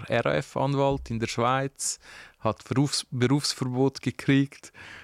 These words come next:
und ist ein ganz, eine ganz, ganz spannende und wahnsinnig, äh, energiegeladene, positive,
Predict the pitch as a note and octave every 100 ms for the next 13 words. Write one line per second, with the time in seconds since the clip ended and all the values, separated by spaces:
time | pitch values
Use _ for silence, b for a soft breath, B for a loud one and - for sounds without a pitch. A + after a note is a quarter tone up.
0 | B B - A#2 A#2 - A#2+ A#2+ - C#3
1 | D3 C#3+ C3 B2+ B2+ C3+ C#3 - B2+ B2+
2 | - - B2 C3 C3 B2 B2+ A#2+ A#2+ A2+
3 | B2 B2+ C3 A#2 B2+ B2 A2+ - - _
4 | _ _ _ _ - - - - - -
5 | - - _ _ C3+ B2 A2+ C#3+ D3+ C#3
6 | C3+ C3 B2 B2+ A#2+ - B2 C3+ C3+ -
7 | C3 B2 B2 A#2+